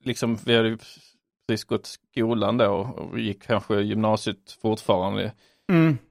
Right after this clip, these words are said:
Speaker 1: Så, ehm, och betygsskalan då var ju G, I G, V G,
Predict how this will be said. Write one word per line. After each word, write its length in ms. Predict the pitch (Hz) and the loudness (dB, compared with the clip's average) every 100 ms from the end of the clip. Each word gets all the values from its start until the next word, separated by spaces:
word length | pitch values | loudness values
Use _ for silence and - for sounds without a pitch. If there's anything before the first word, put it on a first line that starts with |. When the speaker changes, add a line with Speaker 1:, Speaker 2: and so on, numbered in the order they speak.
| _ _ _ | _ _ _
Speaker 1:
Så, 400 | - 113 110 110 | -2 4 6 8
ehm, 460 | 104 104 104 101 110 _ _ _ - | 6 4 2 -4 -10 _ _ _ -6
och 240 | 104 113 110 | 0 0 0
betygsskalan 840 | 117 120 151 143 - 135 120 117 | -2 2 4 4 2 8 8 8
då 60 | 123 | 4
var 200 | 117 110 | 4 4
ju 140 | 104 | 4
G, 420 | 110 113 101 107 110 | 2 2 2 0 2
I 180 | 139 160 | 6 6
G, 200 | 143 131 | 6 4
V 260 | 120 127 131 | 4 4 4
G, 320 | 117 107 | 2 0